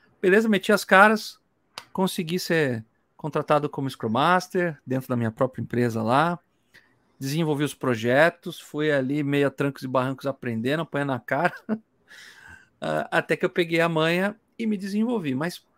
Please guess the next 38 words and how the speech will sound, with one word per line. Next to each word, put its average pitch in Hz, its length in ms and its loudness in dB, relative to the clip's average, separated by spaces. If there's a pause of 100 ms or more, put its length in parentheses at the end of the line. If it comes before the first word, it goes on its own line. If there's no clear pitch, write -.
(200)
como 285 140 -6
é - 40 -4
que - 60 -20
eu - 40 -20
consegui 208 340 -4
tudo 165 200 -6
isso? 123 340 -2 (960)
Eu - 80 -10
consegui 214 360 -2
fazer 220 260 0
tudo 226 260 -2
isso 190 380 -2 (180)
desenvolvendo 170 560 -2
network 160 640 0
interno, 113 520 -4 (120)
trocando 156 360 -4
ideia 139 420 2
com 139 180 -8
a 135 40 -6
galera 113 460 -4 (760)
e 127 840 0
aprendendo 143 800 2
coisas 127 360 0
novas, 117 600 -2
tendo 165 160 0
oportunidades 135 580 0
de 123 60 -10
melhoria, 120 600 0 (440)
ouvindo 165 340 -2
sugestão, 143 640 2
ouvindo 143 280 -2
feedback, 131 680 0
implantando 165 760 0
coisas 143 360 0
que - 120 -4
eu 127 40 -4
precisava 120 540 -4
melhorar. 120 480 -2